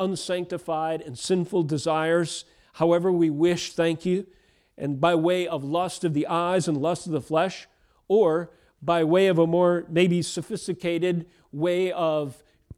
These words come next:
gathering for ourselves glory and accolades and a sense of identity that, again, is to puff up ourselves.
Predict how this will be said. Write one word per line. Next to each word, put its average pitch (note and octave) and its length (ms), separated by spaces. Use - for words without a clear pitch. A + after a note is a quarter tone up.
gathering F3 440
for F3 220
ourselves F3 800
glory F3 760
and C3+ 380
accolades E3 840
and C#3 300
a D3+ 220
sense F#3 420
of D#3+ 120
identity E3+ 760
that, D#3 220
again, E3+ 500
is D#3 460
to F3+ 120
puff F3 320
up F3 240
ourselves. D3+ 760